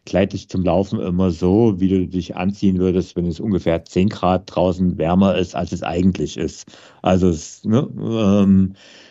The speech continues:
wenn, wenn du dann vors Haus trittst und leicht fröstelst, dann hast du alles richtig gemacht und, äh, im Prinzip dann kannst du auch loslaufen, weil,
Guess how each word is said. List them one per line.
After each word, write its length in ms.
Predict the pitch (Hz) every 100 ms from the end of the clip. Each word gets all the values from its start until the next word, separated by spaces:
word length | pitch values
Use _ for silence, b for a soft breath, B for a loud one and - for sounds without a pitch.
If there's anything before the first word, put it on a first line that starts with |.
| B -
wenn, 500 | 104 110 117 98 -
wenn 140 | 107 113
du 100 | 117
dann 380 | 107 117 139 131
vors 380 | - 120 120
Haus 280 | 95 127 131
trittst 400 | - 107 127 -
und 180 | 113 95
leicht 480 | 92 101 123 123 -
fröstelst, 880 | - 107 127 - 98 110 101 - _ _ _ _ -
dann 160 | 95 113
hast 160 | -
du 40 | 95
alles 240 | 90 87
richtig 300 | 107 - 101
gemacht 460 | 110 95 98 98 76
und, 320 | 87 87 - b b b b
äh, 360 | 92 87 87 90
im 140 | 87
Prinzip 440 | 90 87 - 95 -
dann 300 | 85 87 87
kannst 420 | - - 95 -
du 60 |
auch 120 | 90 82
loslaufen, 680 | 90 98 95 90 92 92
weil, 240 | 82 80